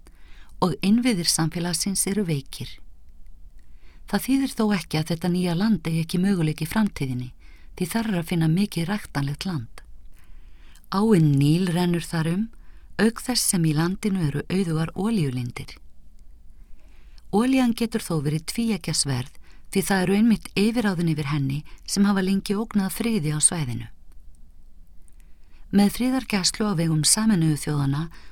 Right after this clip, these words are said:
og hlutlausu svæði á landamærunum freista menn þess að tryggja framtíðina með farsæld íbúa fyrir augum.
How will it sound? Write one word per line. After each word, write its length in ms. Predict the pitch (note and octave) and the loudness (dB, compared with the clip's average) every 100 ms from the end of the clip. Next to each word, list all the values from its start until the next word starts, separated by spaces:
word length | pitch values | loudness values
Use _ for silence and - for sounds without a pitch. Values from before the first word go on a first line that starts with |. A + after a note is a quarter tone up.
| - E3 | -4 0
og 160 | D#3+ | 2
hlutlausu 560 | D#3 F#3 - F3+ - - | 2 0 0 -2 0 2
svæði 400 | - E3 F3 F3 | 2 2 0 -2
á 60 | B2 | -2
landamærunum 800 | C3 C3+ E3 E3 E3 F3 F#3+ A#3 - - - - - - - | -2 -2 0 2 2 0 0 -2 -8 -16 -18 -18 -20 -18 -2
freista 420 | G3 A#3 - B3+ | 2 2 2 4
menn 220 | G#3+ D3+ | 4 4
þess 200 | E3 - | 2 0
að 100 | E3 | -2
tryggja 340 | - A3+ - F3 | -4 -4 -2 -2
framtíðina 640 | - D#3 E3 - F#3 G3+ G3+ | 0 0 -2 -4 0 2 2
með 200 | D#3 - | 2 0
farsæld 480 | G3+ - D#3+ D3+ - | -4 -2 -2 -4 -2
íbúa 340 | A3 A3 D3+ D3+ | -4 -2 -2 -2
fyrir 280 | - E3 F#3 | -2 -2 0
augum. 280 | E3+ A#2+ | 0 -2